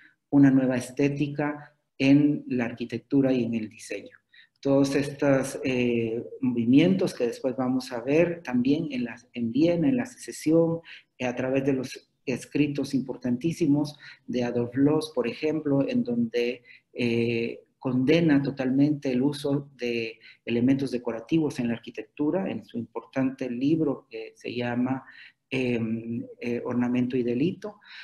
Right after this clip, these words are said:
Luego también, eh, algo importantísimo, la escuela Vecutemos, que va a darle lugar al constructivismo ruso, y también, por supuesto, tal vez la más visible de todos estos movimientos,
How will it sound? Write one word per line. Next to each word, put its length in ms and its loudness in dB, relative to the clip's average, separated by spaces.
Luego 320 4
también, 720 4
eh, 320 2
algo 380 2
importantísimo, 1120 2
la 120 -2
escuela 380 0
Vecutemos, 960 0
que 200 -4
va 140 0
a 40 -2
darle 280 -2
lugar 720 -2
al 640 0
constructivismo 920 -2
ruso, 580 0
y 440 4
también, 800 4
por 140 -2
supuesto, 680 -4
tal 180 -4
vez 280 -4
la 80 -4
más 220 0
visible 480 2
de 100 2
todos 340 -6
estos 300 -12
movimientos, 800 -2